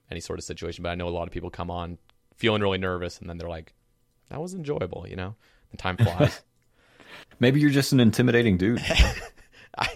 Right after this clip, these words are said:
Speaker 1: I'm the one that's getting intimidated right now. Like, I've had a few <laughs> guests on where I've been like, "I've watched you for so much longer than you've ever, like, known about me," and so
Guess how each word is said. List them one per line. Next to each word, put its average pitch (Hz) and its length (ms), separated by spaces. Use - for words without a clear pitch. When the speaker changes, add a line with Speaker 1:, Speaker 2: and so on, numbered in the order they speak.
Speaker 1:
I'm 208 300
the 208 80
one 160 220
that's 131 160
getting 127 360
intimidated 95 680
right 90 180
now. 90 140
Like, 92 160
I've 117 140
had 156 180
a 127 120
few 131 140
<laughs> - 20
guests 117 300
on 101 140
where 98 160
I've 110 260
been 104 140
like, 92 240
"I've 131 220
watched 123 360
you 110 100
for 92 120
so 107 200
much 92 180
longer 95 200
than 87 160
you've 90 200
ever, 85 240
like, - 220
known 80 160
about - 180
me," 78 160
and - 140
so - 100